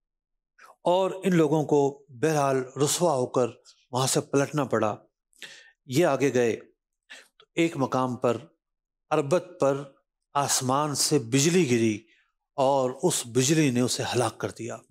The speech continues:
रात जो है, रात का माना बिजली है, जो आसमानों में कड़कती है,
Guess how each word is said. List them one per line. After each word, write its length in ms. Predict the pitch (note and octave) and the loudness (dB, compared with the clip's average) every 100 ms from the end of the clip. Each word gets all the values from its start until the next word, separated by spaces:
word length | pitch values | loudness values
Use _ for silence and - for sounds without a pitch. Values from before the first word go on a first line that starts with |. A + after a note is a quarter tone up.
| _ _ _ _ _ _ _ _ _ - | _ _ _ _ _ _ _ _ _ -6
रात 460 | A#2+ C3+ E3+ D3 - | -2 0 0 -4 -2
जो 120 | B2+ | 0
है, 320 | A2+ D#3+ - _ _ _ - | 2 0 -4 _ _ _ -10
रात 420 | A#2+ A#2+ C#3+ E3+ | -2 0 2 0
का 160 | - D3 | -2 -2
माना 300 | B2+ A#2 C3+ A#2+ | 0 -2 -2 -2
बिजली 400 | A2+ A2 A#2 A2+ | -2 0 0 -2
है, 240 | F#2+ A2+ _ _ _ _ _ _ - _ _ B2 | -2 -10 _ _ _ _ _ _ -20 _ _ -4
जो 60 | |
आसमानों 420 | A2+ - C3 C3 | -2 0 0 0
में 120 | B2+ A#2+ | -2 -2
कड़कती 480 | B2 B2+ - D3+ A2 | -2 -2 -2 0 0
है, 300 | A2+ C#3+ | 0 -4